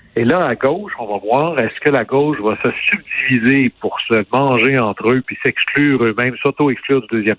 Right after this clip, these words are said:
tour, ou, au contraire, c'est Monsieur Macron qui va se faire sortir de l'équation. Puis là, à gauche, on parle beaucoup de Christine Taubira, l'ancienne ministre de la Justice, qui avait fait le mariage pour tous.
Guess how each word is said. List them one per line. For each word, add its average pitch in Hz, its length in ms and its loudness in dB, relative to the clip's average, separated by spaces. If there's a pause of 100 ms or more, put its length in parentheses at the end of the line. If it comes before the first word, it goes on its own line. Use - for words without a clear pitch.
tour, 190 360 2 (180)
ou, 202 220 2 (420)
au 170 120 2
contraire, 156 680 0 (420)
c'est 135 80 0
Monsieur 123 220 0
Macron 139 360 0
qui 143 120 -4
va 107 140 0
se - 40 -10
faire 110 240 -2
sortir 127 300 0
de 113 80 2
l'équation. 104 720 0
Puis 123 80 -2
là, - 200 0
à 113 140 -2
gauche, 190 560 -2 (140)
on - 80 -16
parle 113 220 0
beaucoup - 240 -16
de 101 100 -2
Christine - 480 -6
Taubira, 107 500 2
l'ancienne 113 480 0
ministre 110 440 -2
de 95 100 0
la 90 60 0
Justice, 170 500 -2
qui 104 80 0
avait 90 140 2
fait 113 100 0
le 107 100 -4
mariage 92 360 0
pour 107 140 -4
tous. 202 240 2